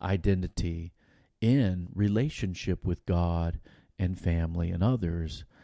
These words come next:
is a much more solid ground than how many stars someone gives us or how many times they like or put a heart on my tweets or my pictures. Secondly,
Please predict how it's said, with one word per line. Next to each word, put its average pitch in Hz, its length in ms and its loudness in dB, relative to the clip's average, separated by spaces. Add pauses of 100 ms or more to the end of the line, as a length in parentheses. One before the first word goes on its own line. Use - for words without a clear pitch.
(140)
is - 120 -4
a 101 60 2
much 101 300 -2
more 95 200 -2
solid 85 440 -4
ground 80 520 -4
than 85 120 -8
how 85 180 -4
many 82 180 -6
stars 82 520 -4
someone 85 460 -6 (380)
gives 98 340 6
us 80 300 -2
or 90 60 -4
how 92 140 -2
many 87 160 -2
times 85 420 -2
they 82 220 -2
like 85 600 -2 (500)
or 82 400 -4
put - 140 2
a 85 40 2
heart 90 400 2
on 78 220 -2
my 78 240 0
tweets - 480 0
or 80 100 2
my 76 200 -2
pictures. - 840 -8 (920)
Secondly, 104 600 2